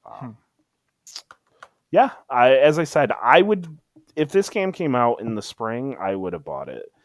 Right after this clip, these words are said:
Speaker 1: But now that it's coming out in the fall, where I have, like, a list of games that I wanna play, this is just so far on the list, I just don't see myself spending the money on it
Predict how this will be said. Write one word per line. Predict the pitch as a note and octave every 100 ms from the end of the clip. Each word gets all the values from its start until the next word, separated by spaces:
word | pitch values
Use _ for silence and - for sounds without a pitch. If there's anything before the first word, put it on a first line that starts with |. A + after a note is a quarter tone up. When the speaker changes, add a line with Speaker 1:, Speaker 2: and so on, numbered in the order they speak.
| _ _ _ _
Speaker 1:
But | A2 G2 G2 F#2 -
now | G2+ G2+ G2+
that | G2+ G2
it's | -
coming | G2 F#2
out | F#2 F#2
in | F2
the | F2+
fall, | - F2+ F#2 F#2+ F#2 F2
where | - F#2+ F2 E2 E2 - _ -
I | F2 F#2
have, | F2+ E2+
like, | F2+ E2+
a | F#2+
list | F#2+ F2+ -
of | F2
games | - E2+ F2+ G2 G2+
that | G#2 F#2
I |
wanna | F2 E2+ E2
play, | - G2 G#2 A2 A2+ _ _ _ _ _ _ _ _ _ -
this | E2+ F#2 -
is | F2+
just | G2 -
so | F2+
far | E2 F#2+ F2+
on | E2+ E2
the |
list, | D#2+ E2+ F2 -
I | D2+
just | D#2+ E2 -
don't | D#2+ E2+
see | -
myself | D#2+ D#2 - D2+ -
spending | - D#2 D#2+ D#2+
the |
money | D#2 D#2+ F2 F2
on | E2 E2+
it | F2 F#2